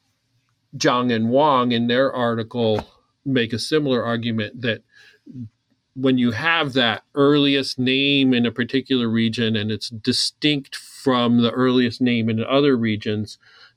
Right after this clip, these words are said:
that's good evidence that that was one of the entry points for the chili pepper into China. Um, so the logic of that name,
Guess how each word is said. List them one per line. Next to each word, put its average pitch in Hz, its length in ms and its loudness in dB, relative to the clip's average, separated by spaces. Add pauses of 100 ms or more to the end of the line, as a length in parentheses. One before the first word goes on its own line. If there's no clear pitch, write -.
(140)
that's - 600 -4 (720)
good 143 320 0
evidence 117 640 -2
that 117 200 -8
that 110 260 -4
was 113 400 -2
one 110 300 -4
of 107 100 -6
the - 160 -10
entry 117 380 -6
points - 720 -12
for 120 260 -10
the 107 140 -10
chili 110 440 -8
pepper 107 400 -14
into 101 300 -14
China. 107 560 -10 (840)
Um, 120 420 0 (340)
so 147 300 -2
the 135 160 2
logic 170 800 0
of 123 400 -4
that 165 400 0
name, 127 640 0